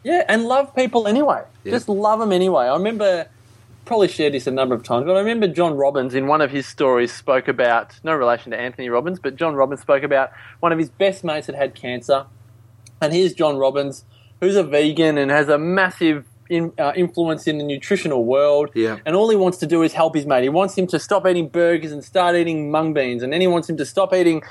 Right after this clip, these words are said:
Speaker 1: stop drinking alcohol and start drinking water. And he's, like, pushing all of these tactics on him. "Do this, do this, do this, do this." And his mate's just resisting. His mate's dying and he's
Speaker 2: Yeah.
Speaker 1: resisting.
Speaker 2: Yeah.
Speaker 1: And then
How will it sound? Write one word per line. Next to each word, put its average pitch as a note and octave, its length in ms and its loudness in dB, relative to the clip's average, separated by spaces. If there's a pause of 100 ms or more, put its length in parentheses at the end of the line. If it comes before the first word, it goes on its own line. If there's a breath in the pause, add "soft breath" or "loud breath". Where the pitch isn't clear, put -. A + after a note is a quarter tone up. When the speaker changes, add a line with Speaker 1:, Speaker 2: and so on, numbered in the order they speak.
(200 loud breath)
Speaker 1:
stop G3+ 180 2
drinking E3+ 280 -2
alcohol E3+ 380 2
and D#3 80 -6
start D#3+ 280 0
drinking D3 300 -6
water. D3+ 360 2
And C3+ 100 -6
he's, C#3 100 -4
like, C#3+ 180 0 (360 loud breath)
pushing B3 300 0
all F3 240 4
of D#3 40 0
these C#3 200 0
tactics G3+ 520 -2
on D3 120 2
him. B2 140 -6
"Do A#3 180 0
this, G#3 240 2
do A#3+ 160 -2
this, G#3+ 180 0
do A3 140 0
this, A3 160 0
do A3 100 0
this." G#3 180 0 (380 loud breath)
And G3 100 2
his A3 120 2
mate's A3+ 300 0
just F3+ 200 0
resisting. C#3+ 460 0
His D3 120 -2
mate's F3+ 240 2
dying C#3 640 0
and D#3 140 2
he's D3 120 2
Speaker 2:
Yeah. C3+ 40 -2
Speaker 1:
resisting. C3 640 0
Speaker 2:
Yeah. F#2+ 300 -6 (200)
Speaker 1:
And G#3 140 2
then B3+ 420 0